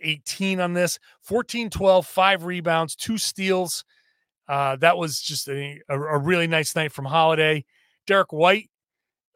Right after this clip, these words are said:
uh, six of eleven, three of six from three, sixteen points, three assists for him. I thought Jaylen Brown, aside from having some struggles there from shoot-, you know, shooting from three,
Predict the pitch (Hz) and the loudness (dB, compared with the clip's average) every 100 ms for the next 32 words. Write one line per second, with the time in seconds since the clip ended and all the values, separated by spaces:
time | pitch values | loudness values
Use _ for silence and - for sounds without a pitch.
0 | _ 139 135 127 - 196 196 170 170 180 | _ -6 -6 -6 -6 -4 -4 2 2 2
1 | 170 151 175 170 - 202 - - - - | -2 -4 -2 0 0 -2 -2 -4 -6 -10
2 | _ - 185 170 180 208 180 - 185 - | _ -8 -6 -4 -2 -2 -2 -4 -6 -8
3 | 185 175 - 180 160 170 170 156 175 151 | -8 -6 -6 -4 -6 -6 -6 -6 -6 -6
4 | 139 131 156 196 214 - _ _ - 254 | -6 -4 -2 -2 -4 -10 _ _ -6 -4
5 | 302 285 180 190 214 226 214 147 - 196 | -2 -4 2 4 6 4 0 -4 2 2
6 | 202 165 160 156 - - 185 170 156 143 | 2 -4 -8 -10 -16 -2 0 0 -4 -6
7 | 135 - 220 180 165 165 156 - 147 135 | -6 0 0 2 -2 0 -2 -2 -6 -4
8 | - 185 180 147 131 - 190 180 147 123 | -2 -2 -4 -6 -8 -4 -4 -4 -6 -12
9 | - 151 190 214 | -8 -2 -2 -2